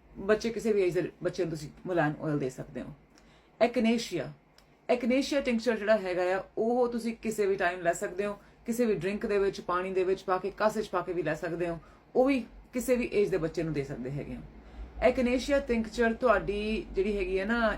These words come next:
ਇਮਿਊਨਿਟੀ, ਉਹਨੂੰ ਸਟਰੋਂਗ ਕਰਦਾ ਹੈ। ਮੁਲੈਨ ਆਇਲ ਰੇਸ਼ਾ ਖਤਮ ਕਰਦਾ ਹੈ,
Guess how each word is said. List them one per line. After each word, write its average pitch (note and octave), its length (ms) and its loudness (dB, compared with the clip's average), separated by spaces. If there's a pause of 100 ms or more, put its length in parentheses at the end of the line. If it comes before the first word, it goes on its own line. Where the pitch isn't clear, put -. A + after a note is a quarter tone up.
(120)
ਇਮਿਊਨਿਟੀ, A3 500 -2 (120)
ਉਹਨੂੰ A#3+ 160 2
ਸਟਰੋਂਗ E3+ 320 -2
ਕਰਦਾ C#3 300 -2
ਹੈ। D3 60 -8 (400)
ਮੁਲੈਨ A3+ 460 6
ਆਇਲ C4 400 2
ਰੇਸ਼ਾ F3+ 320 2
ਖਤਮ B3+ 300 -2
ਕਰਦਾ C4+ 300 0
ਹੈ, C#4 120 -6